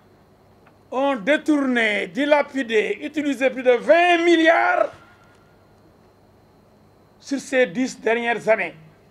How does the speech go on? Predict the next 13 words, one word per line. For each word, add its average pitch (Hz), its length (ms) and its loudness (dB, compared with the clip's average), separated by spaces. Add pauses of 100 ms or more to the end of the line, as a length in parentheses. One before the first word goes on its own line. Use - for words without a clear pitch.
(1120)
En 349 280 4 (120)
toute 349 300 2 (100)
illégalité, 302 720 2
parce 277 220 -2
que 269 80 -2
leur 262 340 2 (160)
élection, 294 640 -2 (1200)
l'élection 320 560 2
de 269 100 -4
ces 233 380 -2
individus 320 720 2 (640)
qui 233 120 -18
dirigent 302 760 2